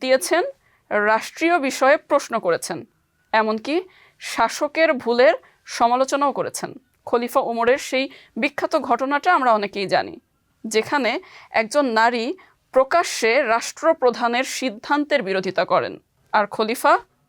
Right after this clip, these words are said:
সেটা মেনে নেন। এটা কোনো ব্যতিক্রম না, এটা ইসলামের রাজনৈতিক সংস্কৃতি। ইসলামে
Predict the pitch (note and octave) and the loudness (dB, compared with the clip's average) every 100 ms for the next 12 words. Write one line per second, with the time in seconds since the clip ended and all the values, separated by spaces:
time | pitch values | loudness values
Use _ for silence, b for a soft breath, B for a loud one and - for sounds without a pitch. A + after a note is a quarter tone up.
0 | _ - B3+ C4 G#3+ G#3 E3 D#3 - _ | _ -4 -2 0 0 0 -2 -4 -10 _
1 | _ - G#4 F#4 F4 A3+ B3 - C4 B3 | _ -2 0 2 2 2 -2 -2 0 0
2 | A#3+ G4 B B B B3+ C#4+ - C4 - | -2 -4 B B B -2 -2 -2 -6 -4
3 | D4+ D#4+ F4+ G#3 G#3 A3 C4 C4+ B3+ - | 0 2 2 4 0 0 -6 -6 -6 -2
4 | F#3+ - F3 - - - - - - A#3+ | -2 -2 -8 -10 -14 -16 -10 -8 -2 0
5 | B3+ | 0